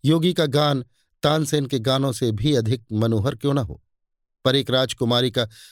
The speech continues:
उसके हाथों बिक जाना हृदय की दुर्बलता प्रकट करता है। राव साहब के दरबार में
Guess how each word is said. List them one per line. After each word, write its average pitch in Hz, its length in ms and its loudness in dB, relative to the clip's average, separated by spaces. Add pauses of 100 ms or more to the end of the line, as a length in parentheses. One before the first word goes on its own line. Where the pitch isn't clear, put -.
(140)
उसके 147 240 0
हाथों 123 420 -2
बिक 127 180 -4
जाना 101 340 0 (420)
हृदय 143 240 2
की 135 120 -6
दुर्बलता 120 460 0
प्रकट - 340 -6
करता - 300 -6
है। - 140 -14 (1040)
राव 127 180 2
साहब 127 300 0
के 123 120 -4
दरबार 120 440 0
में 110 220 -2